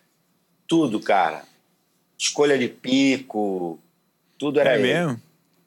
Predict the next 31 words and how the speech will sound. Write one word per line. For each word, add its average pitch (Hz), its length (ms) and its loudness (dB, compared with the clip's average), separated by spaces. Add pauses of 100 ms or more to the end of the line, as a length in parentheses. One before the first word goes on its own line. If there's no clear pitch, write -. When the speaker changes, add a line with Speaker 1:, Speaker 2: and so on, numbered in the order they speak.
(480)
Speaker 2:
Legal. 98 340 0
Speaker 1:
É, 98 60 0
ele 110 120 -2
fazia 120 460 0
tudo 151 460 -2
e 156 40 2
eu 156 140 4
fazia 151 340 0
a 135 260 -2
burocracia. 139 500 0
Eu 117 80 2
fazia 107 240 -2
as 101 120 -4
reservas, 123 680 0
eu 101 300 -4
fazia 104 260 -6
a 104 40 -4
inscrição, 120 720 -4
eu 104 120 -4
fazia, 101 600 -2 (580)
é, 95 160 0
toda 117 240 0
a 104 60 0
conversa 107 540 -2
com 104 180 -6
a, 95 520 -6
com 98 140 -8
a 95 180 -4
S 95 220 -4
P, 131 560 0
é, 98 200 0